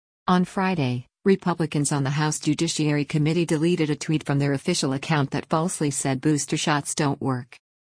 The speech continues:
According to scientists and medical authorities, covid vaccines are safe and effective at preventing serious illness, even against more contagious variants,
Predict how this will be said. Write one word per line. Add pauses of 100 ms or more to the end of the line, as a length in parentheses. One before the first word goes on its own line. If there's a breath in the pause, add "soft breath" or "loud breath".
(560 loud breath)
According
to
scientists
and
medical
authorities, (500 loud breath)
covid
vaccines
are
safe
and
effective
at
preventing
serious
illness, (500 loud breath)
even
against
more
contagious
variants,